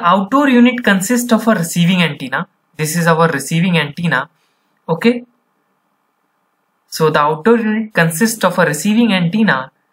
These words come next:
feeding directly into the low noise, feeding directly into the low noise amplifier converter combination. Okay, you see the signal is coming. This signal is of the range of twelve point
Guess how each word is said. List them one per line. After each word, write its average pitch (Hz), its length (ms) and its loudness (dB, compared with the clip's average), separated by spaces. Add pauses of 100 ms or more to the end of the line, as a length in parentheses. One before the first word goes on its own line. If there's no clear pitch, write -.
(300)
feeding 240 480 0
directly 196 520 0
into 202 240 0
the 208 160 4
low 165 340 4
noise, 190 560 0 (200)
feeding 160 300 0
directly 156 400 -2
into 165 240 -4
the 185 140 2
low 160 500 2
noise 175 480 0
amplifier 156 800 -2 (340)
converter 147 640 -2 (100)
combination. 120 760 -8
Okay, 254 340 -10 (1080)
you 156 120 -6
see 269 280 -6 (100)
the 151 100 -2
signal 165 360 -2
is 170 120 -4
coming. 180 320 0
This 185 260 -4
signal 170 460 0
is - 180 -8
of 160 300 -2
the 143 140 -2
range 220 600 0
of 160 300 0 (1300)
twelve 175 380 0
point 156 520 -2